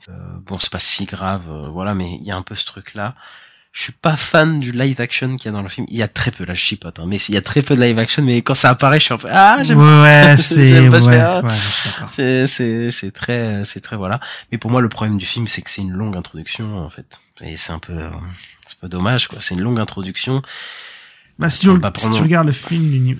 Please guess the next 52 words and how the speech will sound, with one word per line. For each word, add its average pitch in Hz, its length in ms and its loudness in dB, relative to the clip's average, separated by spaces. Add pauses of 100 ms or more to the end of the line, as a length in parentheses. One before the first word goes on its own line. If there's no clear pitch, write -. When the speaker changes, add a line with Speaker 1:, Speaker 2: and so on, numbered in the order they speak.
Speaker 2:
si 143 220 -12
tu 127 240 -10 (160)
te - 80 -20
concentres 127 260 -6
sur 123 100 -4
Gwen, 131 380 -2
non, 143 200 -2
mais 107 280 -4
oui, 110 160 -8
sur, - 180 -18 (120)
allez-y. 110 260 -10 (460)
Speaker 1:
Bah, 104 60 -6
en 101 40 -10
fait, 117 180 -8
sur 98 220 -4
les 95 160 -6
enjeux, 101 460 -4
c'est - 140 -18
une 82 420 -12
longue 90 180 -10
introduction, 101 440 -10
quoi. 92 140 -10
On 92 120 -6
a, 92 260 -6 (180)
Speaker 2:
Mhm. 170 240 2
Speaker 1:
euh, 87 260 -2
une 123 220 -4
heure, 120 240 -4 (200)
une 113 160 -6
heure 107 160 -4
vingt. 123 260 -2
Speaker 2:
En 123 100 0
fait, 160 200 4
c'est 127 240 6
le 110 180 2
début 113 400 0
qui - 140 -8
est 98 40 -6
trop - 180 -10
long. 104 100 -6
Moi, 101 160 -10
je - 60 -14
trouve 107 180 -6
la, 98 100 -8 (240)
la 104 80 -14
première 107 380 -2
heure, 113 180 -2
elle 95 80 -12
est 98 40 -16
trop - 160 -14
longue. 104 260 -14
Euh. 123 120 -12